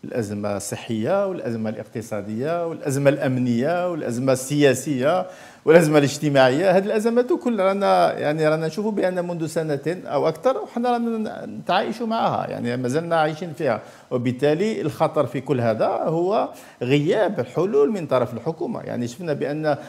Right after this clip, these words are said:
رغم هذه السنتين، رغم هذه المدة كلها اللي كان من المفروض أن الحكومة تكون عندها وقت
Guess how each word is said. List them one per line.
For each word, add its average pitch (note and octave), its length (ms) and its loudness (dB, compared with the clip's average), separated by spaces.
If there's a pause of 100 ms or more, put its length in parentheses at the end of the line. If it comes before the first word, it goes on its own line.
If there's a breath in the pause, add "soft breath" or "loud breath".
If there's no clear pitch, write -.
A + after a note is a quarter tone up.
(100)
رغم D#3+ 280 2
هذه C#3+ 120 2
السنتين، D3+ 800 0
رغم D3 340 2
هذه C#3 180 4
المدة C3+ 380 0
كلها C3+ 480 2
اللي B2 140 0
كان C3+ 400 -2
من C3+ 140 0
المفروض C3+ 500 0
أن D3 180 -2
الحكومة C#3 460 -2
تكون D3 200 -4
عندها A#2+ 280 0
وقت G3+ 260 2